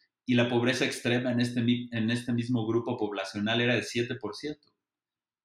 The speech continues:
Ahora, en México, el veintitrés por ciento de la población, casi una cuarta parte, es población rural. Seis de cada diez pobladores rurales en México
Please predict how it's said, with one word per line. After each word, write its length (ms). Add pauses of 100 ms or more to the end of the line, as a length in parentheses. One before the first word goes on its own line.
(880)
Ahora, 500 (260)
en 220
México, 800 (120)
el 140
veintitrés 580
por 180
ciento 340
de 40
la 140
población, 580
casi 260
una 220
cuarta 440
parte, 600
es 100
población 520
rural. 340 (840)
Seis 480
de 120
cada 240
diez 280
pobladores 680
rurales 520
en 180
México 720